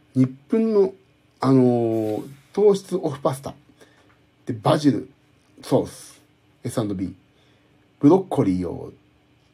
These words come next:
業務スーパーに買いって、えいやって入れまして、サバの缶詰、食べました。そんでもって、えーと、うちの母親がなぜか私に買ってきた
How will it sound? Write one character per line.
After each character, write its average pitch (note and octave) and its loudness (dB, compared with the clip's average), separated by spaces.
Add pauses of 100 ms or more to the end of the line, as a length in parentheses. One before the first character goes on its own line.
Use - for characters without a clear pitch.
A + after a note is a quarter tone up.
(140)
業 B2 0
務 A#2 0
ス B2 -4
ー G#2 -4
パ F#2+ -6
ー - -4
に F2 -8
買 F#2 -8
い - -6
っ F#2 -10
て、 - -14 (1000)
え A2+ -8
い A2 -8
や - -10
っ - -20
て - -20
入 F2+ -10
れ G2 -4
ま F#2+ -6
し F#2 -16
て、 - -16 (580)
サ C3 0
バ C#3+ 6
の B2 4 (720)
缶 - -2
詰、 G#2 -8 (2750)
食 G2 -10
べ F#2 -8
ま F2 -8
し - -18
た。 - -18 (1300)
そ F3+ -2
ん F#3 0
で E3 2
も D3+ 2
っ - 0
て、 F#2+ -6
え G#2+ -10
ー - -12
と、 G2 -8
う F#2+ -6
ち - -6
の B2+ 4
母 A#2 -6
親 A2 -4
が G#2+ -6
な A#2+ -2
ぜ G#2+ -10
か F#2+ -12
私 F#2+ -8
に F#2 -10
買 - -10
っ - -18
て F#2+ -12
き F#2 -16
た F2+ -12